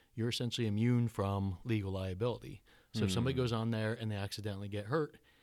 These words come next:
Speaker 1: if you didn't charge them a fee and you didn't deliberately hurt them, you really can't get sued.
Speaker 2: Mm-hmm.
Speaker 1: And for us, that's terribly important because we have so many people that go out there and use it. If we charge somebody essentially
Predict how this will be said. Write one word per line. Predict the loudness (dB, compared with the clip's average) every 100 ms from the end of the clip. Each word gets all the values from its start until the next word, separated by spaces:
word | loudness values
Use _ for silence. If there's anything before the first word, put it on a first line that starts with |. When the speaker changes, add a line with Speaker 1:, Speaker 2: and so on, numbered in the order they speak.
| _ -14
Speaker 1:
if | -10
you | -8
didn't | -6 -6
charge | -2 0 2
them | 4 2
a |
fee | 2 -2 -2 -2 -2 -2
and | -2 -2
you | 0
didn't | 2 2
deliberately | 2 -2 -4 -6 -2
hurt | -2 -2
them, | -4 -2 -2 -4 _ _ _ -6
you | -2
really | 0 0
can't | -2 -4 -6 -4
get | -2 -4 -6 -18 -8
sued. | -2 -2 -4 -12 -16 -8
Speaker 2:
Mm-hmm. | -2
Speaker 1:
And | -2
for | 0
us, | 0 -2
that's | -4 -6
terribly | -6 -4 -2 -2
important | -2 -2 -4 -6
because | -6 -4
we |
have | -2
so | -2 0
many | -2
people | -4 -6
that | -6
go | -4
out | -4
there | -4
and | -2
use | 0 0
it. | -2 -6 -14 -20 -20 _ -6
If | -2
we | -2
charge | 0 0 0 0
somebody | 0 2 0
essentially | 0 -2 0 -2